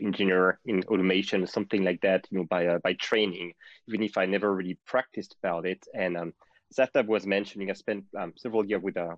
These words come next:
company called Gartner, uh, you know, in, like, um, research advisory world. And toward the end of my time there, um, I, I was working with large clients in the U S, um, telco clients, not to mention any of them. And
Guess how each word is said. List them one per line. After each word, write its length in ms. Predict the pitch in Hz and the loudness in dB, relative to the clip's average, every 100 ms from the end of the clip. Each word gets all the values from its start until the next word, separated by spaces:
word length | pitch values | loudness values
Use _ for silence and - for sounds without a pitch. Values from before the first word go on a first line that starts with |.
| - | -8
company 240 | 98 98 | -8 -6
called 220 | 101 92 - | -6 -4 0
Gartner, 480 | 95 90 101 92 _ _ _ - | 0 2 0 -2 _ _ _ -8
uh, 160 | 98 82 | -4 -4
you 140 | 85 | -4
know, 140 | 87 | -6
in, 60 | 87 | -6
like, 200 | 82 98 98 | -6 -8 -10
um, 320 | 90 82 73 - - | -10 -12 -16 -20 -8
research 420 | 92 95 110 101 | -6 0 0 0
advisory 460 | 95 85 95 95 98 | 0 0 0 2 0
world. 400 | 87 90 95 92 - | 2 2 2 -2 -2
And 360 | 101 95 98 - - - _ _ | 0 0 -2 -8 -20 -20 _ _
toward 160 | 196 131 | -2 2
the 80 | |
end 80 | 135 | 2
of 80 | 120 | 2
my 160 | 104 90 | 0 -2
time 340 | - 123 123 | 0 -2 -2
there, 360 | 87 87 90 - - | -4 -4 -6 -10 -10
um, 360 | 95 90 92 - | -8 -6 -10 -10
I, 160 | 104 123 - | -8 -8 -6
I 80 | 143 | -6
was 180 | 175 - - | -6 -10 -12
working 420 | 107 123 - 110 | -8 -8 -8 -10
with 120 | 98 | -8
large 320 | 110 110 104 - | -2 -2 -2 -8
clients 540 | 107 98 87 90 - | -4 -2 -4 -8 -14
in 100 | 120 | -12
the 80 | 95 | -8
U 240 | 104 92 | -6 -2
S, 380 | 90 87 - - 92 | 0 -2 -8 -16 -14
um, 280 | 82 85 85 92 90 _ _ _ | -12 -12 -18 _ -20 _ _ _
telco 340 | 160 143 123 - | 0 0 -2 -6
clients, 480 | 101 85 85 - | -6 -6 -8 -10
not 160 | 101 92 | -12 -12
to 120 | - | -10
mention 300 | 98 92 104 | -8 -8 -8
any 200 | 95 95 | -6 -4
of 120 | 98 - | -4 -4
them. 200 | 90 92 | -6 -4
And 140 | 92 | -6